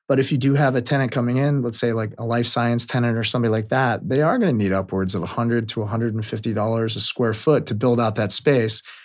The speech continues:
And then you as landlord say, "Well, here's how much I'm willing to contribute towards that. I need you to have skin in the game. So you're gonna come up with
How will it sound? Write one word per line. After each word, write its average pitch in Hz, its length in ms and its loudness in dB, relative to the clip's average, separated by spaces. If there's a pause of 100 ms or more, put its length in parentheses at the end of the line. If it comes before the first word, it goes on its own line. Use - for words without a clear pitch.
(200)
And 135 100 4
then 135 100 4
you 139 200 6
as 127 120 4
landlord 147 540 4
say, 143 400 4
"Well, 117 300 0
here's 147 240 2
how 147 100 2
much 139 220 0
I'm 123 160 2
willing 123 260 2
to 117 80 0
contribute 123 640 0
towards 139 360 4
that. 98 300 0 (760)
I 143 100 4
need 151 160 6
you 143 100 6
to 143 80 6
have 120 120 4
skin 127 180 2
in 110 60 2
the 110 80 2
game. 117 260 0
So 127 140 0
you're 123 180 4
gonna 131 200 4
come 131 280 0
up 123 160 0
with 127 320 0